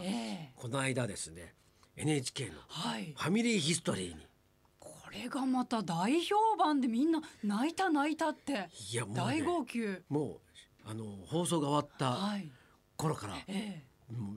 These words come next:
Speaker 2: メールがわんさか来て、
Speaker 1: ええ、ええ、ええ。
Speaker 2: なんかもう「よかった、よかった」っていう。
Speaker 1: うん。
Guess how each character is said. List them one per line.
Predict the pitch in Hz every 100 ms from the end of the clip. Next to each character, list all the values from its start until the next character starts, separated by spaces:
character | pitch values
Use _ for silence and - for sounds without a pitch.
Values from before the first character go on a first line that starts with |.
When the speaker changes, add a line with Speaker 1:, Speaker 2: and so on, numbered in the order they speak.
| 101
Speaker 2:
メ | 147
ー | 196
ル | 208
が | 180
わ | 143 226
ん |
さ | 240 156
か | -
来 | -
て、 | - -
Speaker 1:
え | 190
え、 |
え | 240 160 175 196 143
え、 | 165
え |
え。 | 165
Speaker 2:
な |
ん | 127
か | - -
も | 120 120
う |
「よ | 131
か | 160
っ | 143
た、 | -
よ | -
か | -
っ | 123
た」 | -
っ | -
て |
い | 185 220
う。 |
Speaker 1:
う | 285 294 277 269 247
ん。 | 196 160